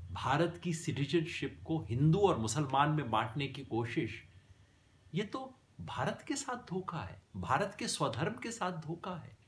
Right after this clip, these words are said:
idea of इंडिया का वायलेशन है। इसका विरोध करने वाला देशद्रोही नहीं है, वो तो सच्चा देशभक्त है। और ये सिटीजनशिप अमेंडमेंट बिल को लाने वाले लोग देशद्रोही हैं।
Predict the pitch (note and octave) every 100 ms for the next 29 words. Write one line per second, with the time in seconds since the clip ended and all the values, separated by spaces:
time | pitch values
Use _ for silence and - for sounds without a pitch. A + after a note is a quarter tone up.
0 | - - _ G2 D3 D#3 G#3 G#3+ G#3 D#3+
1 | D#3 G3 G3+ F#3 B2 C3+ F#3 A3+ - B3
2 | B3 - - _ _ _ _ _ _ _
3 | - - _ F#2+ - A2+ G2 F#2 G#2 D#3
4 | D#3+ A#2+ A#2+ A#2 F#2+ F2 - - D#2+ A#2
5 | A2+ A#2 C3 D#3+ D#3+ F#3+ F3+ - - _
6 | _ _ - - G3 A#3 - - - -
7 | A3+ G3+ G#3+ G#3 E3 E3+ D#3 A#2 G2 -
8 | - _ _ _ _ _ _ _ _ _
9 | - F#2+ F#2+ G2 - - A#2 D3 C#3+ C3+
10 | - - - F#2+ A2 A2 A2+ G#2+ D#2+ -
11 | F3 G#3 F3+ A2+ G#2+ G#2 F#2+ F#2 E2+ G2
12 | G#2 F2 G#2 G2+ E2+ E2+ D#2 - - -
13 | -